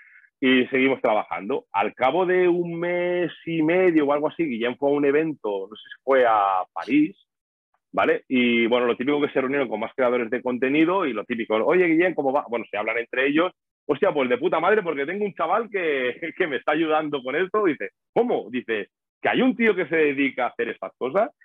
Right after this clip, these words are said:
Dice, "Sí, sí", dice, "es media vida, claro, yo solamente tengo que dedicarme a,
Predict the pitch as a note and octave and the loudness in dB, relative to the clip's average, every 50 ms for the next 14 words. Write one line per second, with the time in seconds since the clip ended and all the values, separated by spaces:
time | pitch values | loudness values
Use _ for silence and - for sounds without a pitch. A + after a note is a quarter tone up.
0 | _ _ - G#2+ G2+ G2 G#2+ - D3 C#3+ C#3+ F3+ G3 F3 B2 A#2+ A2+ - G#2 G2+ | _ _ -6 -4 -2 -2 0 0 0 0 4 4 4 4 2 0 -4 -4 -6 -6
1 | G#2 C#3 D#3 D#3 C3+ A2 B2+ G#3 B3+ G#3 C3 G2 - E3+ G#3+ G3+ C#3 C3 - B2+ | -4 -2 -2 0 0 0 0 0 2 0 0 0 0 0 0 0 0 -4 -2 -2
2 | C3 C3 C#3 D#3 D#3 E3+ G3+ E3+ E3+ D#3 C#3+ C3 B2+ B2+ A#2+ A2+ _ - A#2+ A2 | -2 -2 -2 -2 -4 -4 -6 -6 -4 -4 -4 -4 -4 -8 -10 -10 _ -18 -12 -8
3 | B2 A#2 A#2 G#2 - D#3 G3 A3 A#3 - - A#2+ A#2 A2 G#2+ G#2 G2 F#2+ F2 E2 | -6 -4 -4 -2 -2 -2 -2 -2 -2 -2 -2 -2 0 0 0 0 0 0 -2 -4